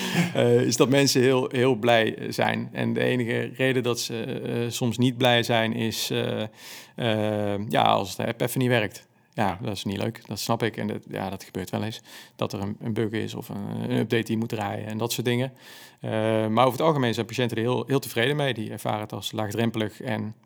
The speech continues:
kwalitatief goed contact. En ze ervaren het ook als persoonlijk, want, eh, dat is, daar is nog voor mijn gevoel wel eens een misverstand over, dat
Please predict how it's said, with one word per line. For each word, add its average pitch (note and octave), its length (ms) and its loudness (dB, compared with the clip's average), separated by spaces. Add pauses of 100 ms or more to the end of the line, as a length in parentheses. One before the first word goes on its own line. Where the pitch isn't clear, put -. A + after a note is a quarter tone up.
(140)
kwalitatief - 680 -2 (200)
goed - 300 -2
contact. A2+ 480 -2 (540)
En C3+ 100 0
ze C3 80 2
ervaren C#3 280 6
het B2 100 0
ook C3+ 120 0
als B2 120 -4
persoonlijk, C3+ 500 -2
want, A2 280 -12
eh, A#2+ 60 -10 (300)
dat A#2 200 -10
is, A2+ 120 -12
daar A#2 120 -8
is G#2+ 80 -10
nog A#2+ 120 -10
voor A#2 160 -10
mijn A2 180 -2
gevoel G#2+ 220 -14
wel G#2+ 80 -10
eens G#2 120 -12
een A#2 60 -6
misverstand A2+ 480 -8
over, A2 220 -10
dat A2 240 -12